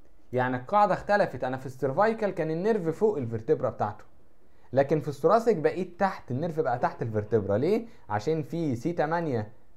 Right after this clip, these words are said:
نيرف ومفيش سي تمانية فرتبرا، في تي واحد فرتبرا، فانت رحلت بقى، فالثوراسيك هيبقوا تحت. ماشي؟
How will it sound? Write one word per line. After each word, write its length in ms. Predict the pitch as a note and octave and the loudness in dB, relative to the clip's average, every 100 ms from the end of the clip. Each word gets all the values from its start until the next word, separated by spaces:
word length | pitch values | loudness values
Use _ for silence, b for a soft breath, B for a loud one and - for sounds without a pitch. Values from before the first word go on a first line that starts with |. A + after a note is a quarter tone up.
| - | -8
نيرف 440 | C3+ G3+ F#3 - - - | 4 6 6 4 -8 -8
ومفيش 360 | A#2 B2 D3+ F3 | -2 -2 -2 -6
سي 180 | - | -6
تمانية 520 | E3+ C#3 D3 D3+ C#3 C3+ - - - - | -4 -4 -4 -6 -8 -10 -16 -18 -14 -6
فرتبرا، 480 | G2+ G2+ F3 C#3 F2+ - | -6 2 2 2 -4 -8
في 120 | - | -10
تي 180 | G2+ D3 | -6 0
واحد 260 | D#3+ E3 G#2 | 2 0 -4
فرتبرا، 380 | F#2+ - C3+ - - - - - - - | -8 -8 -10 -10 -16 -18 -18 -18 -18 -8
فانت 260 | G#2+ G#2 A2 | -6 -2 2
رحلت 540 | A2 - C3+ B2+ B2+ | 0 2 2 2 -2
بقى، 180 | G2+ - - - - - - | -6 -6 -12 -18 -18 -18 -4
فالثوراسيك 500 | G#2+ - A#2+ C3+ A#2 | -2 2 2 2 0
هيبقوا 280 | A#2 F#2+ G#2 | -2 -2 -2
تحت. 420 | G2 - - - - - - - - - - | -2 -2 -12 -16 -16 -18 -18 -16 -16 -16 -4
ماشي؟ 360 | A#2+ - A#3 | -2 0 0